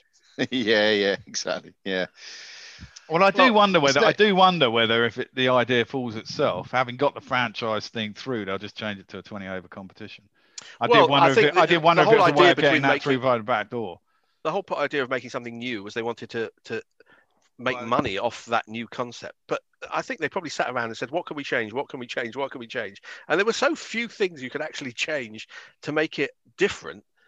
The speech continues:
Speaker 3: um, short of, you know, having rolling substitutes or, uh, uh, you know, batting only teams and bowling only teams and fielding, whatever, um,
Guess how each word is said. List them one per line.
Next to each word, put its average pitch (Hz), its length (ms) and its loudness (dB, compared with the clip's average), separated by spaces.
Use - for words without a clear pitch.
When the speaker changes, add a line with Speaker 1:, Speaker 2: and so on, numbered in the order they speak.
Speaker 3:
um, 120 540 -2
short 139 360 -10
of, 110 160 -10
you 131 100 -12
know, 113 140 -6
having 113 300 -10
rolling 113 280 -8
substitutes - 800 -16
or, 107 320 -12
uh, 107 140 -10
uh, 110 220 -6
you 120 100 -10
know, 110 120 -6
batting 120 380 -4
only 117 220 -6
teams 113 260 -10
and 107 80 -14
bowling 120 300 -4
only 110 180 -12
teams 117 360 -12
and 110 100 -18
fielding, 117 420 -4
whatever, 113 340 -6
um, 156 360 -4